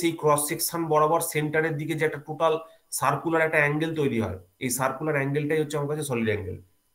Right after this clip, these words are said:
ঠিক আছে? এবার সেইটাকেই দেখো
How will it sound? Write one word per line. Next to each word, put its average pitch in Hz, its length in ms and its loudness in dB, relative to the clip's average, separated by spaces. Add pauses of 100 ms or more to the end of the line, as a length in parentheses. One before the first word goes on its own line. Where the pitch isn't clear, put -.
(160)
ঠিক 139 160 -10
আছে? 104 120 -8 (640)
এবার 151 200 10 (1700)
সেইটাকেই 160 460 6
দেখো 147 160 6